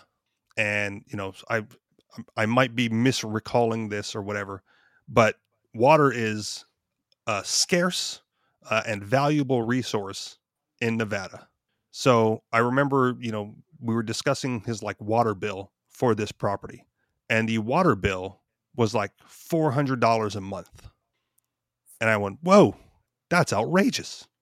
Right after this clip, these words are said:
Like, I can't imagine ever paying four hundred dollars a month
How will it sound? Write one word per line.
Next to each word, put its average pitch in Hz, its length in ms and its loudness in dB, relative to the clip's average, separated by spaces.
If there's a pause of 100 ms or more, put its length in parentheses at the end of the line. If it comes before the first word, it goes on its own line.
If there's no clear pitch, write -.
(280)
Like, 151 140 -2
I 165 100 4
can't 135 300 4
imagine 175 380 0
ever 202 200 4
paying 98 280 -2
four 143 300 -2
hundred 117 280 -2
dollars 110 380 0
a 101 60 -4
month 95 420 -12